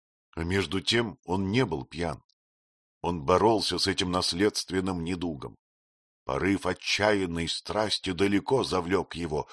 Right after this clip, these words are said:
он был на шаг от того, чтобы совершить насилие. Этьен преодолел себя, отшвырнул нож и проговорил хриплым голосом:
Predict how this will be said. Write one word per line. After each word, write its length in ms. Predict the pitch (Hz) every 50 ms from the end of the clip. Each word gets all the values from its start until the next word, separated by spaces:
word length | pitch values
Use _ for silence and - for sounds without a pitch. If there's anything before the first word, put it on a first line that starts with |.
| - - -
он 220 | - 80 85 85 82
был 180 | 92 95 90 82
на 200 | 82 87 95 90
шаг 320 | - - 98 87 - -
от 120 | 71 - -
того, 260 | - 80 87 107 101
чтобы 280 | - - 87 85 82 90
совершить 680 | - - 92 92 95 87 - - 104 104 - - -
насилие. 640 | - 87 95 - - - 98 82 60 58 52 50 - _ _ _ _ _ _ _ _ _ _ _ _ _ _ _ -
Этьен 500 | - 82 78 - - 90 104 113 113 104
преодолел 600 | - 98 104 101 98 90 98 95 87 90 76 67
себя, 320 | - - - 62 60 55 - _ _ _ _ _ _ _ _ _ _ _ -
отшвырнул 760 | - 85 85 - - 95 98 107 104 110 131 160 165 151 131
нож 420 | 120 120 131 127 - - - - -
и 140 | - 95 98
проговорил 720 | - - 101 104 98 98 107 107 113 120 131 147 135 104
хриплым 640 | 82 - - - 85 104 101 - - 87 92 92 90
голосом: 520 | 90 92 80 65 62 - - 73 64